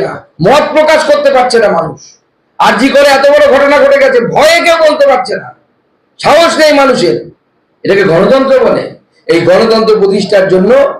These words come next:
আগামীকাল বারো ঘন্টার বনকে সর্বাত্মক বন্ধে পরিণত করুন।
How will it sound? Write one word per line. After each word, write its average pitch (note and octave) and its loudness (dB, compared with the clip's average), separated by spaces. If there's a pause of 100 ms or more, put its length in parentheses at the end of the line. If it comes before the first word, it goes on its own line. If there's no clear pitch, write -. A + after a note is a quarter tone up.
(260)
আগামীকাল G#3 2 (520)
বারো G#3 0
ঘন্টার G#3 2
বনকে F#3+ 2 (480)
সর্বাত্মক A#3+ 0 (100)
বন্ধে G#3+ 2 (500)
পরিণত G3 0 (120)
করুন। B3+ 2